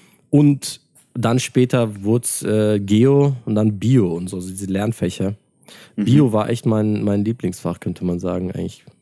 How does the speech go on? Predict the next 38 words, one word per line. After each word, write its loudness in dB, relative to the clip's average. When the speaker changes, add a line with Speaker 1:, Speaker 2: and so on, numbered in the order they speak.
Speaker 1:
Weiß 0
Speaker 2:
Mhm. 0
Speaker 1:
zwar 0
jetzt -4
nicht -4
mehr 0
viel, 0
aber 0
ich -2
fand's -2
mega 0
interessant -4
damals. -4
Speaker 2:
Mhm. -6
Speaker 1:
Irgendwie 0
so. -4
Deins? -2
Deine? 0
Speaker 2:
Äh, 2
auch 0
Bio 2
definitiv -2
und, -2
äh, 0
Geschichte, -2
Sozialkunde. 0
Speaker 1:
Ja, 2
du -2
bist -2
bei 2
Geschichte, -2
äh, -8
sehr -4
affin 0
gewesen, -4
das -10
weiß -2
ich. -14